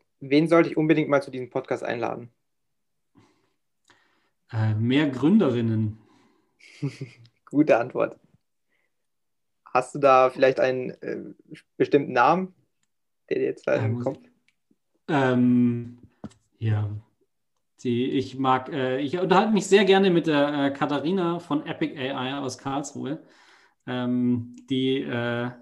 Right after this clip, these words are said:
Speaker 2: ja, einfach auch nochmal eine ganz andere Gründerpersönlichkeit ist und an der Stelle, ähm, ja, immer nett für ein Pläuschchen zu haben ist und sehr viel, äh,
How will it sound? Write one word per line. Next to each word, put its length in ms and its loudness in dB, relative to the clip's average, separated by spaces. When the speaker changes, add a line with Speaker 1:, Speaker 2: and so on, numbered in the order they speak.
Speaker 2:
ja, 380 4
einfach 240 0
auch 140 4
nochmal 220 4
eine 60 0
ganz 200 2
andere 320 0
Gründerpersönlichkeit 1120 0
ist 200 -6
und 200 -6
an 100 -2
der 140 -2
Stelle, 480 -4
ähm, 580 -2
ja, 280 2
immer 560 -2
nett 300 2
für 340 2
ein 480 -4
Pläuschchen 440 0
zu 180 -2
haben 260 0
ist 120 -6
und 100 -4
sehr 140 -2
viel, 440 -4
äh, 40 -8